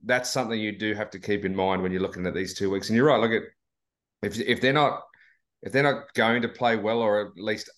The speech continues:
to have the ability to play well, it's in Scotland, they're not gonna play that well the following week at the Open either. So it, it is a certain type of player.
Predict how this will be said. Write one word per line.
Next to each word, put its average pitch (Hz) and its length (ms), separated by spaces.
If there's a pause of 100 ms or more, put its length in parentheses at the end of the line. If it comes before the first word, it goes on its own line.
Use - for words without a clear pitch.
(140)
to 104 100
have 95 240
the 98 80
ability 107 400
to 101 80
play 104 240
well, 101 220
it's - 160
in 92 180
Scotland, 120 500 (360)
they're 95 100
not 98 180
gonna 90 140
play 92 240
that 87 200
well 87 360 (480)
the 85 100
following 80 460
week 80 240
at 76 160
the 78 100
Open 76 320
either. 76 300
So 80 400 (380)
it, - 180
it 107 160
is 110 100
a 110 80
certain 113 320
type 120 180
of 123 120
player. 101 440